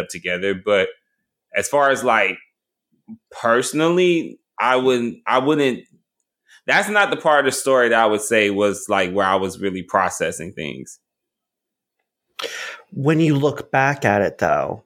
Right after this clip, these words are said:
Speaker 2: right, do you feel like that was the right choice for you to do
Speaker 1: Oh,
Speaker 2: that?
Speaker 1: yeah, yeah.
Speaker 2: Yeah.
Speaker 1: A hundred percent. Yeah, yeah,
Speaker 2: Like,
Speaker 1: no,
Speaker 2: you,
Speaker 1: a hundred percent.
Speaker 2: you're still, like, you don't feel like you ha-,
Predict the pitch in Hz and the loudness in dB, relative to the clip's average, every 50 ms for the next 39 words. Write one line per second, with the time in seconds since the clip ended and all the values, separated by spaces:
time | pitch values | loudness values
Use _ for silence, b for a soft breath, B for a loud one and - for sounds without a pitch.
0 | _ _ _ _ _ _ _ - 113 104 104 101 101 113 - - _ _ _ _ | _ _ _ _ _ _ _ -2 0 0 2 0 0 -2 -6 -8 _ _ _ _
1 | _ _ _ _ _ - - 131 123 123 127 123 123 - - - 123 117 117 113 | _ _ _ _ _ -6 -2 0 2 2 2 2 -2 -4 -2 0 2 4 4 4
2 | 110 110 107 104 104 104 98 95 - - - - - _ _ _ _ _ _ _ | 4 4 4 2 2 2 0 -2 -6 -12 -20 -20 -20 _ _ _ _ _ _ _
3 | _ - 143 - 110 135 123 - - 127 107 98 107 110 113 107 - - - - | _ -2 0 2 2 2 0 2 2 0 2 2 2 2 2 2 0 -2 -4 -2
4 | - 117 110 92 67 - - - - - - - - _ _ _ _ _ _ _ | 0 0 0 0 0 -4 -8 -10 -12 -12 -14 -16 -20 _ _ _ _ _ _ _
5 | _ _ _ _ _ _ _ _ - - 117 107 107 104 104 95 104 98 87 104 | _ _ _ _ _ _ _ _ -4 0 2 2 4 4 2 0 0 0 2 2
6 | 101 90 - - 160 156 147 131 104 92 104 123 127 104 82 76 - - _ _ | 2 4 4 4 4 4 2 2 2 2 2 2 0 0 -2 -4 -12 -18 _ _
7 | - 101 73 107 147 170 175 135 120 113 110 - 127 131 110 92 - - - 117 | 0 0 2 2 2 0 -2 -2 -6 -12 -8 -4 -2 -2 -2 -2 -4 -4 0 0
8 | 113 101 92 104 107 120 107 92 104 98 101 127 131 120 107 - - - 92 73 | 2 2 2 4 2 2 2 2 0 2 2 2 0 0 -4 -8 -10 -8 -8 -8
9 | - - _ _ _ _ _ 156 135 127 117 - - - - 131 117 110 113 110 | -8 -12 _ _ _ _ _ -2 -2 -2 -2 -4 -4 -2 0 0 2 2 2 0
10 | 104 - 135 139 143 147 147 135 135 - - - 127 123 117 117 113 113 113 - | 0 0 0 0 2 2 0 -2 -4 -6 -4 -2 0 0 2 2 0 0 -2 -2
11 | - 117 117 113 117 - B B B B B B B - - - - - | -4 -2 -2 -2 -2 -4 B B B B B B B -6 -6 -6 -6 -6